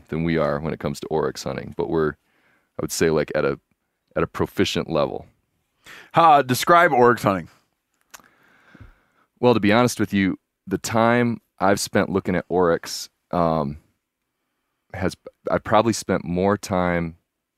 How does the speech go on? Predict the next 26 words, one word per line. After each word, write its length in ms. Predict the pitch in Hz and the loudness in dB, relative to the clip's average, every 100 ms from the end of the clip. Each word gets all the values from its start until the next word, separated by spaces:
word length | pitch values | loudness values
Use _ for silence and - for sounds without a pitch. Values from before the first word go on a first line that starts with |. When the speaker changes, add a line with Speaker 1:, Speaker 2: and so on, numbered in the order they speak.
| - | -4
Speaker 1:
looking 300 | 95 101 95 | -2 0 -2
through 200 | - 85 | -4 -4
glass 400 | 76 80 80 - | 0 2 0 -2
at 60 | - | -4
oryx 360 | 82 82 78 - | -2 -2 -4 -6
when 80 | |
I've 60 | 76 | -6
been 100 | 71 | -6
hunting 500 | 73 85 80 76 71 _ _ _ _ _ | -4 -4 -2 -4 -8 _ _ _ _ _
deer 300 | 73 85 85 | -6 0 2
or 200 | 78 76 - | 2 -2 0
elk 380 | 78 73 58 - _ | 0 0 -4 -16 _
than 160 | - 80 | -10 -6
when 120 | 71 | -6
I've 80 | 67 | -6
been 100 | 69 | -8
hunting 260 | 78 73 - | -6 -6 -6
oryx. 540 | - - - - - _ _ _ _ _ _ _ _ | -6 -6 -6 -12 -18 _ _ _ _ _ _ _ _
So, 480 | - 92 85 80 73 _ _ _ _ _ _ _ - | -2 2 4 2 -2 _ _ _ _ _ _ _ -6
um, 400 | 80 69 67 - - | -2 -2 -4 -10 -4
a 60 | 85 | 2
lot 160 | 87 | 2
of 60 | 85 | 2
the 60 | |
same 240 | 80 87 82 | -2 -4 -4
strategies, 760 | - 82 80 78 78 76 - | 0 2 2 0 -4 -8 -10